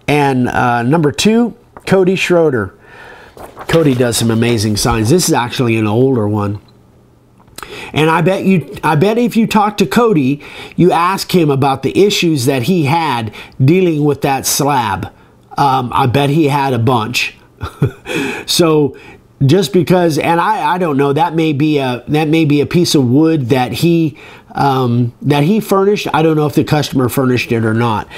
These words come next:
uh, but, uh, terrific sign. But Cody does some, if you're on the Facebook groups very much, um, Cody does some amazing stuff, as many of you guys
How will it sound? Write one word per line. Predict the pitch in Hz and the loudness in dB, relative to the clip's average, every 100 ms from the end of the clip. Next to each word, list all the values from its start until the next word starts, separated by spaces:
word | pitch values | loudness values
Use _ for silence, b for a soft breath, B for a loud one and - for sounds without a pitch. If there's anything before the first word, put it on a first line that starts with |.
| B B | B B
uh, | 135 131 117 | -2 0 0
but, | 113 127 117 - | 0 0 0 -2
uh, | 120 110 104 95 - | -2 -2 -4 -6 -4
terrific | - 156 160 165 139 | 2 2 2 0 -2
sign. | - 139 135 131 - B B | 0 0 -2 -4 -8 B B
But | 139 | 0
Cody | - 190 156 | 2 2 2
does | 131 131 131 | 0 0 -2
some, | 135 | 0
if | 117 135 | 0 2
you're | 160 190 | 4 4
on | 170 175 | 2 0
the | 147 | -2
Facebook | - 175 - 156 127 - | 0 0 0 0 -2 0
groups | 131 113 - | 0 0 -2
very | 123 117 | 0 0
much, | 113 117 117 - - B B B | 0 0 -2 -6 -8 B B B
um, | 147 147 139 123 110 - _ - - | -2 0 0 -2 -6 -10 _ -12 -6
Cody | - 165 139 | 0 2 2
does | 120 113 | 0 -2
some | 131 117 - | 0 -2 -2
amazing | 135 131 139 139 113 107 | -2 0 2 0 -2 -2
stuff, | - 160 131 | 0 0 0
as | 139 151 131 | 0 0 0
many | 127 147 175 190 135 | 2 2 2 2 -2
of | 110 | -2
you | 117 | 0
guys | 110 117 113 104 | 0 0 0 -4